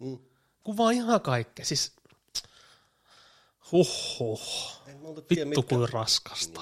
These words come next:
Speaker 1: Niin, ei se oikein näytä hyvältä. Mut mä en tiedä, mikä on ollut niinku nykyään toi puhelimen käyttö ylipäätään niinku palveluksen aikana, että onko se niinku jotenkin rajattu ja
Speaker 2: No,
Speaker 1: meillä
Speaker 2: niin.
Speaker 1: otettiin pois. Meillä oli vielä sitä
Speaker 2: Ai
Speaker 1: aikaa,
Speaker 2: jaa.
Speaker 1: että kaksituhatta viisitoista,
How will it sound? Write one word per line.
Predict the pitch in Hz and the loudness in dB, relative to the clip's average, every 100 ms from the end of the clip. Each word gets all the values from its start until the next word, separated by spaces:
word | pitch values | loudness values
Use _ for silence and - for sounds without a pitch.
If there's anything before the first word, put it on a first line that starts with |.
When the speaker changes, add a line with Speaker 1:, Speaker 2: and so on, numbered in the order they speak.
| 87 | -12
Speaker 1:
Niin, | 90 90 78 | -14 -16 -16
ei | 82 | -18
se | - | -18
oikein | 85 - 71 | -16 -12 -12
näytä | 65 - | -12 -12
hyvältä. | 76 85 87 _ | -12 -10 -10 _
Mut | - 101 | -18 -10
mä | 131 | -8
en | 139 | -6
tiedä, | 135 | -6
mikä | 143 147 | -6 -4
on | 127 | -4
ollut | 117 117 | -2 -4
niinku | 120 120 | -4 -4
nykyään | 123 117 120 107 | -6 -4 -4 -4
toi | 110 | -8
puhelimen | 101 - 113 110 104 | -8 -6 -6 -6 -8
käyttö | - 104 - | -8 -8 -6
ylipäätään | 110 107 113 95 85 | -6 -2 -4 -4 -10
niinku | 85 | -10
palveluksen | - 90 85 87 - | -6 -4 -4 -8 -8
aikana, | 87 85 85 | -8 -8 -12
että | 80 87 | -12 -12
onko | 87 | -12
se | 87 | -12
niinku | 87 82 | -12 -10
jotenkin | 87 95 - | -8 -8 -8
rajattu | 85 87 85 - - | -6 -4 -4 -8 -14
ja | 69 - _ _ - | -12 -14 _ _ -12
Speaker 2:
No, | 131 123 120 139 | -4 -4 -4 0
Speaker 1:
meillä | 175 156 | 4 6
Speaker 2:
niin. | 135 | 4
Speaker 1:
otettiin | 120 139 | 2 0
pois. | 135 165 127 80 - - | 0 0 0 -2 -8 -4
Meillä | 139 120 | -4 -4
oli | 117 | -4
vielä | 127 | -2
sitä | 135 | 4
Speaker 2:
Ai | 147 196 | 8 10
Speaker 1:
aikaa, | 214 185 | 10 10
Speaker 2:
jaa. | 117 | 6
Speaker 1:
että | 113 | 2
kaksituhatta | 143 - 117 - | -2 -4 -10 -8
viisitoista, | 131 123 - 98 - | -6 -6 -8 -10 -14